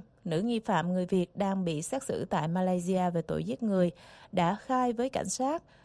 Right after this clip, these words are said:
ngay sau khi bị bắt rằng cô được một người chủ quán bar ở Hà Nội giới thiệu với một người đàn ông Triều Tiên tên là ông Y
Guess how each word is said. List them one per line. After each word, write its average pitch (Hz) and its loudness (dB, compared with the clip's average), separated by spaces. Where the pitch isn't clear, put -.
ngay 226 2
sau 214 0
khi 208 -2
bị 180 0
bắt 247 -2
rằng 196 2
cô 202 2
được 180 -2
một 170 -4
người 175 2
chủ 120 -4
quán 226 0
bar 220 2
ở 214 -2
Hà 190 -2
Nội 160 0
giới 196 -2
thiệu 170 0
với 175 0
một 254 -6
người 170 0
đàn 160 -2
ông 190 0
Triều 175 0
Tiên 202 2
tên 208 0
là 185 2
ông 180 2
Y 208 2